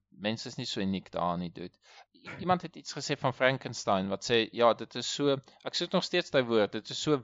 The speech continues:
wyn van ons humans. Om te dink, ja, Frankenstein is 'n monster, ja, natuurlik kan hy nie human maak, want ons humans is so spesiaal, en enige poging om 'n human te maak gaan altyd fail, en so aan. Ehm,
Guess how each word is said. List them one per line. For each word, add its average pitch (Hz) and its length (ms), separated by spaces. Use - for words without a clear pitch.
wyn 117 300
van 110 160
ons 104 320
humans. 107 460
Om - 80
te - 80
dink, 131 100
ja, 143 100
Frankenstein 156 640
is 147 160
'n 131 80
monster, 139 440
ja, 135 140
natuurlik 151 460
kan 143 160
hy 147 100
nie 143 300
human 131 260
maak, 123 260
want 123 180
ons 113 120
humans 127 300
is 123 120
so 131 100
spesiaal, 117 680
en 110 180
enige 139 280
poging 131 380
om 117 120
'n 110 80
human 113 220
te - 80
maak 113 180
gaan 110 120
altyd 113 320
fail, 110 440
en 98 100
so 107 200
aan. 101 160
Ehm, 104 220